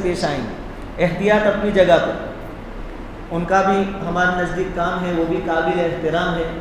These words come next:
एक मुसलमान होने की हैसियत से उसकी भी अल्लाह रब्बुल इज़्ज़त की नज़र में बहुत वैल्यू है,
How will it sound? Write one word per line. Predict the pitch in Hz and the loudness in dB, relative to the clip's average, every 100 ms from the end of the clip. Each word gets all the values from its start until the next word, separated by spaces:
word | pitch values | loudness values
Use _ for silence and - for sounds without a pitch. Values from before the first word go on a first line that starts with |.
| - - - | -10 -12 -6
एक | 170 170 | -6 -4
मुसलमान | 165 175 175 185 175 | -4 -2 0 0 0
होने | 170 180 | -2 -2
की | 180 | 0
हैसियत | 165 160 180 | 0 0 -2
से | - 170 | -2 -2
उसकी | 165 185 185 | -2 -2 2
भी | 185 | 2
अल्लाह | 165 185 | 4 4
रब्बुल | 170 175 165 | 2 0 -2
इज़्ज़त | 151 185 196 | -2 -2 -2
की | 165 | -2
नज़र | 160 180 | -2 -2
में | 185 | 0
बहुत | 175 196 196 170 | 4 4 4 4
वैल्यू | 180 208 226 | 6 6 4
है, | 196 | 4